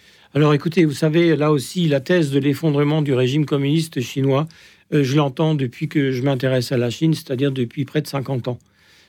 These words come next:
C'est, euh, je dirais, euh, euh, vraiment prendre ses désirs pour des réalités. Non, ce n'est pas pour demain. Euh, Xi Jinping a soixante et onze ans.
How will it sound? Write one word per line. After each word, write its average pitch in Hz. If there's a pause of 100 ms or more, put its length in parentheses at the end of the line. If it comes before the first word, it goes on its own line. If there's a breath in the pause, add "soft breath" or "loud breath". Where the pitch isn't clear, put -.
C'est, 165
euh, 123
je 113
dirais, 143
euh, 117 (600)
euh, 139
vraiment 147
prendre 156
ses 147
désirs 147
pour 160
des 143
réalités. 123 (460 soft breath)
Non, 151
ce 156
n'est 131
pas 147
pour 151
demain. 147 (340 soft breath)
Euh, 127
Xi 151
Jinping 151
a 131
soixante 143
et 143
onze 135
ans. 175